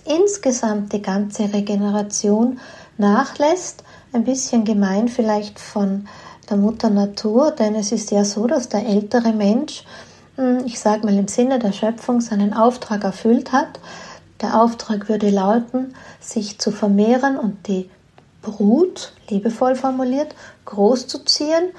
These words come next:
Und wenn die dann eben groß genug ist, dann ist der Mensch als solches nicht mehr so wichtig und die Prozesse im Körper laufen eben dahingehend,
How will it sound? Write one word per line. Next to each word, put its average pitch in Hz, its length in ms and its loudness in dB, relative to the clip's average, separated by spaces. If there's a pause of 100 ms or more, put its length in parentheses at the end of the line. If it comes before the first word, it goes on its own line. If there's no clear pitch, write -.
(260)
Und 208 160 -2
wenn 208 180 2
die 226 120 4
dann 226 180 2
eben 208 260 -2
groß 214 320 0
genug 220 460 2
ist, 269 240 -4 (320)
dann 208 180 -2
ist 214 240 -2
der 202 80 2
Mensch 196 560 0
als 202 220 0
solches 226 480 0
nicht 240 260 -4
mehr 202 140 0
so 208 180 -2
wichtig 233 480 -4 (360)
und 208 440 -4
die 220 60 2
Prozesse 220 640 -2
im 233 260 2
Körper 233 420 2
laufen 208 440 0
eben 196 200 0
dahingehend, 208 800 0